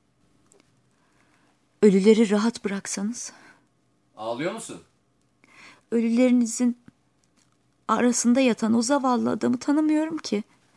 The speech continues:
Speaker 1: Niçin ağlayacakmışım?
Speaker 2: Hey, şş,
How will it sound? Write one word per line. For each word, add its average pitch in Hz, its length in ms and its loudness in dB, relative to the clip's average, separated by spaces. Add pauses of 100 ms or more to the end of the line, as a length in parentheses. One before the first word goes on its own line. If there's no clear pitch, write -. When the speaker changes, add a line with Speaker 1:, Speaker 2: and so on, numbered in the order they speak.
(220)
Speaker 1:
Niçin 277 300 4
ağlayacakmışım? 220 840 4 (760)
Speaker 2:
Hey, 185 480 0 (360)
şş, - 360 -10